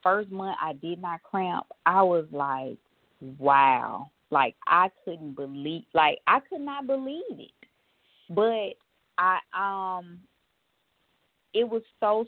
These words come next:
surreal for me, you know, and that's when I knew what I was doing was working. And when I went back in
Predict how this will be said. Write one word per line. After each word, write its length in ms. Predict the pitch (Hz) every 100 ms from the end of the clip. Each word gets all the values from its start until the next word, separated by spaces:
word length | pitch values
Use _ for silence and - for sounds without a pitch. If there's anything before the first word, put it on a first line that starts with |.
| -
surreal 460 | 208 202 208 220 190
for 100 | 151
me, 320 | - - - - _
you 180 | 170 170
know, 340 | 165 160 156 -
and 180 | 156 156
that's 240 | 175 214 208
when 180 | 170 139
I 260 | 147 175 175
knew 600 | 165 160 170 175 156 147 _ _ _ _
what 240 | 165 170 156
I 140 | 147
was 160 | 147 147 147
doing 480 | 151 156 147 135 135
was 140 | 131 131
working. 520 | 117 135 208 - - - _ _ _ _ _ _ _
And 680 | 160 156 147 143 143 143 143 _ _ _ -
when 240 | 156 147
I 200 | - 156
went 320 | 180 190 175 165
back 300 | 175 175 170 -
in 220 | 151 147